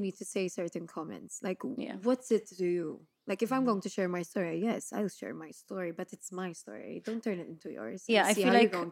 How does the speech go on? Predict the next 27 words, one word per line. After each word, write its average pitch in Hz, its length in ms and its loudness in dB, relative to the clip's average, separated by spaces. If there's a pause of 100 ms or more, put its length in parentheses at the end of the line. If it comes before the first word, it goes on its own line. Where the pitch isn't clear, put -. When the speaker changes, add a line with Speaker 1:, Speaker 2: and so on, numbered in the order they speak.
Speaker 1:
to - 100 -8
play 170 120 -2
Speaker 2:
I 143 60 -4
Speaker 1:
with 226 100 0
Speaker 2:
feel 262 100 6
like 277 100 4
Speaker 1:
it. 294 40 4
Speaker 2:
if - 40 4
you're 285 140 8
gonna 262 100 8
be 254 80 8
Speaker 3:
Mm-hmm. 180 160 4
Speaker 2:
public 175 220 4
about 180 280 6
something, 208 360 2
you 185 40 4 (180)
kind 240 180 8
of 202 220 4 (400)
need 185 340 6 (100)
to 202 40 4 (160)
be 175 380 0 (220)
prepared. 170 520 2 (120)
Speaker 1:
Yes. 180 260 -6 (580)
Speaker 2:
It's - 120 4
sad 294 260 8
to 226 40 8
say, 240 180 12